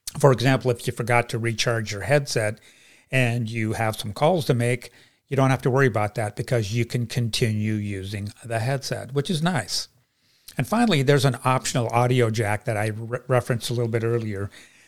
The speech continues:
And, um, it, it's an optional cable that you can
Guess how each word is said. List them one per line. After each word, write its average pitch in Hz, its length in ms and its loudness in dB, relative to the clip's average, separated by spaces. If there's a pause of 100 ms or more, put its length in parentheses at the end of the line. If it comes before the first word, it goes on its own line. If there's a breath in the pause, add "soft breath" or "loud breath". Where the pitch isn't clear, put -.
(160 loud breath)
And, 120 420 2
um, 110 360 0 (200)
it, 143 340 -6
it's 185 160 2
an 160 200 6
optional 123 480 2
cable 117 360 0
that 110 140 -4
you 127 80 2
can 117 320 -2